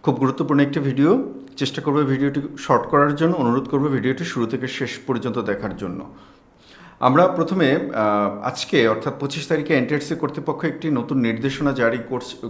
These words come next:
করেছেন। আমরা সেই নির্দেশনা ইতিমধ্যে আপনারা দেখেছেন। সেই নির্দেশনার মূল কথাটি হলো যে এনটিআরসি কর্তৃপক্ষ যে নির্ধারিত টাইম ফ্রেম অর্থাৎ আঠারোই সেপ্টেম্বর এবং সাত দিন নিয়োগপত্র প্রাপ্ত,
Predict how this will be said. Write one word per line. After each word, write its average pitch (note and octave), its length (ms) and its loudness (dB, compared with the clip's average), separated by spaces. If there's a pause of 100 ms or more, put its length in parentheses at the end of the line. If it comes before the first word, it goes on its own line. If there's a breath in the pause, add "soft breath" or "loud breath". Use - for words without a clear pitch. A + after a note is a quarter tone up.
করেছেন। B2 440 0 (400 loud breath)
আমরা A#2 240 2
সেই D3+ 160 -2
নির্দেশনা C#3 680 0
ইতিমধ্যে C3+ 360 0
আপনারা C#3 240 0
দেখেছেন। D#3 440 -4
সেই D#3 200 -2
নির্দেশনার C3+ 600 0
মূল C3 260 0
কথাটি D#3+ 300 -4
হলো D#3+ 300 0
যে C#3 140 -4
এনটিআরসি C#3 520 -4
কর্তৃপক্ষ C#3 600 -8
যে B2+ 140 -2
নির্ধারিত C#3 560 -2 (420 loud breath)
টাইম D3 260 6
ফ্রেম A2 340 0
অর্থাৎ A2+ 320 -2
আঠারোই B2+ 340 0
সেপ্টেম্বর C#3+ 640 0 (960 loud breath)
এবং C3+ 540 2 (280)
সাত E3+ 320 4
দিন G#2 220 2
নিয়োগপত্র C3+ 1040 2
প্রাপ্ত, D3 640 0